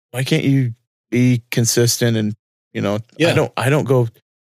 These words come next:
Speaker 1: you know, even the weekends I don't have my kid, I'm still not going to the bar. You know, it's like, I'll,
Speaker 2: I know.
Speaker 1: I'll hang out at home. I'll, you know, and it's, I'll go for walks. I'll go exercise.
Speaker 2: You
Speaker 1: I
Speaker 2: would
Speaker 1: mean,
Speaker 2: do
Speaker 1: I have
Speaker 2: lots of
Speaker 1: other
Speaker 2: things.
Speaker 1: healthy outlets. Yeah.
Speaker 2: Mm-hmm.
Speaker 1: I mean, we'll hang out. Like, I mean, we'll,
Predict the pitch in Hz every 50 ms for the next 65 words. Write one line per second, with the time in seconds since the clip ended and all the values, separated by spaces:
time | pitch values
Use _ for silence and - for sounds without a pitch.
0 | _ _ _ _ _ - 120 127 123 131 143 151 165 147 127 135 135 143 135 127
1 | 123 127 127 123 131 135 127 127 117 113 - 113 120 131 131 131 127 - - 131
2 | 131 131 117 98 123 127 123 117 107 117 127 110 101 98 - _ _ _ _ _
3 | _ _ _ _ _ _ _ _ _ _ _ _ _ _ - 117 113 113 113 120
4 | - - - 110 113 117 123 123 135 135 127 127 131 147 135 131 123 120 110 107
5 | 117 113 113 120 127 - _ _ - 117 120 120 113 110 _ _ _ _ _ _
6 | _ - 117 113 113 113 113 120 - _ - - 135 139 135 - - _ _ _
7 | _ _ _ _ _ _ _ _ _ - 120 120 120 151 151 131 - 135 123 110
8 | 113 117 123 131 131 - - 139 139 135 147 131 123 123 127 - - 131 117 -
9 | 123 123 117 - - 139 147 151 147 127 117 - 160 170 147 147 127 120 113 120
10 | 127 123 - 110 117 151 143 110 101 107 - - 151 139 127 160 170 143 - -
11 | - - - 127 117 113 131 151 127 127 113 113 107 87 85 - _ - 120 117
12 | 113 - 95 117 120 117 113 113 117 117 113